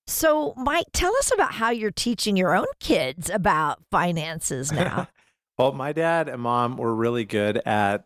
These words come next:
Speaker 2: um, I grew up in a, actually a pretty affluent neighborhood in Calgary, Canada, where I'm from.
Speaker 1: Wow.
Speaker 2: And so a lot of my friends, their parents were, like, C E Os at oil companies or,
Speaker 1: Whoa.
Speaker 2: like, very prestigious lawyers and stuff like that.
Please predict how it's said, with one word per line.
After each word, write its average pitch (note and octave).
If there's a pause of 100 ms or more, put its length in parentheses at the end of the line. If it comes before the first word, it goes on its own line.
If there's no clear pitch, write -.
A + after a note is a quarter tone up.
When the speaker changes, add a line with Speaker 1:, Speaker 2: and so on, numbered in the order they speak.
Speaker 2:
um, F#2+ (420)
I B2+
grew C3
up C3
in B2
a, G#2
actually A#2
a G2
pretty G#2+
affluent G#2
neighborhood A2
in G#2
Calgary, G2
Canada, G#2
where A2+
I'm G#2
from. A#2 (220)
Speaker 1:
Wow. D3+
Speaker 2:
And A2
so A#2
a -
lot A2+
of C3+
my A#2+
friends, G#2+
their G2+
parents G#2+
were, A2+
like, G2
C G#2+
E G#2
Os G#2
at F#2
oil G#2
companies G2+
or, B3
Speaker 1:
Whoa. F3+
Speaker 2:
like, G2
very G#2+
prestigious G#2
lawyers G#2
and G2+
stuff G#2
like G2+
that. G#2+